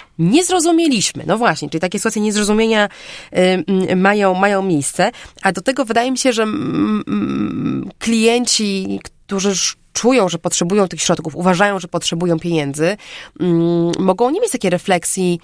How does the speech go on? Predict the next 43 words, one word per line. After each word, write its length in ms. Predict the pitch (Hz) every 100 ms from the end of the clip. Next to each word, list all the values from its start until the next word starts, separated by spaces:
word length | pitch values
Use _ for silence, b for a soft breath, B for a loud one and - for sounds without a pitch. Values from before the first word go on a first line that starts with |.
| b b _ _ _
czy 140 | - 226
mnie 180 | 220
stać, 600 | 214 - - - - - _ _ _
czy 120 | -
ja 120 | 190 180
rzeczywiście 400 | 175 202 - 196
mogę 340 | 185 196 170
wziąć 320 | 147 156 143
kredyt 240 | - 147 143
takiej, 220 | 143 147 -
takiej 220 | 160 -
wartości, 580 | 160 156 131 - 202 269
o 100 | 175
jaką, 460 | 156 147 151 147 -
o 120 | 156
jak-, 180 | 160 156
jaką 220 | 165 160
sobie 240 | - 156
wymarzyłam, 520 | 156 156 151 160 170 160
wymarzyłem, 540 | 165 156 151 143 139
bo 80 | 147
chcę 160 | -
mieć 120 | 151 -
takie, 220 | 165 151
a 20 |
inne 220 | 147 147
mieszkanie 560 | 143 - 143 160 151 139
albo, 180 | 139 135
nie 100 | 113
wiem, 100 | - B B B B 151
jakiś 260 | 135 -
inny 220 | 190 160
cel. 380 | 143 151 143 262 - B B 294
I 120 | 349
trochę 180 | 359 381
kombinują. 600 | 403 392 302 147 - -
Próbują 360 | - 190 233 247
nagiąć 500 | 226 247 202 175 156
rzeczywistość 520 | 160 175 180 - 170
do 100 | 170
tego 240 | 175 175 175
swojego 380 | - 165 170
celu. 420 | 160 156 143 214